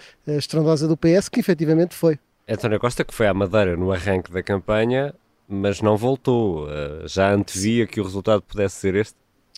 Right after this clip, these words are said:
Speaker 1: Sim, foi só dois dias antes. Eu acho que na campanha oficial não é tão grave, mas na altura com, com Paulo Cafofo esteve muito presente, apoiou muito, envolveu-se muito. E desta vez afastou-se, não queria estar associado à derrota.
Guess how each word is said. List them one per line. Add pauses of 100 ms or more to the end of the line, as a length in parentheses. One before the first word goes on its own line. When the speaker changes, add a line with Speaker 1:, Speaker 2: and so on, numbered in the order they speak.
(180)
Speaker 1:
Sim,
foi
só
dois
dias
antes.
Eu
acho
que
na
campanha
oficial
não
é
tão
grave,
mas
na
altura
com, (300)
com
Paulo
Cafofo
esteve
muito
presente,
apoiou
muito, (200)
envolveu-se
muito. (260)
E
desta
vez
afastou-se,
não
queria
estar
associado
à
derrota.